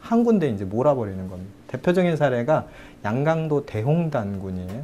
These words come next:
그 대홍단군에서 이제 감자가 많이 나는데, 김정일 때부터 이제, 어, 식량 문제를 해결하기 위해서 여기다가 감자를 많이 짓자, 감자 농장 대단지를 만들자, 뭐 이런 이제 기치를 걸었어요.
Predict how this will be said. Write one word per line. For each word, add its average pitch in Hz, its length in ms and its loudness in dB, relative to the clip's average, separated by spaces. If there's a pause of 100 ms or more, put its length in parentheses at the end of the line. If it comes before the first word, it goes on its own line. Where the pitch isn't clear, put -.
(100)
그 117 100 -12
대홍단군에서 127 920 -2
이제 98 140 -8
감자가 127 460 0
많이 101 240 -4
나는데, 98 540 -8 (920)
김정일 165 420 4
때부터 117 360 -4
이제, 95 360 -10 (200)
어, 101 100 -8
식량 202 320 4
문제를 127 260 2
해결하기 143 340 0
위해서 95 200 -4
여기다가 95 540 -6
감자를 113 380 0
많이 107 260 -4
짓자, 95 360 -10 (760)
감자 151 400 6
농장 113 420 0
대단지를 127 540 2
만들자, 90 400 -8
뭐 123 100 -2
이런 156 460 2
이제 95 240 -8 (100)
기치를 - 320 -2
걸었어요. 113 680 -6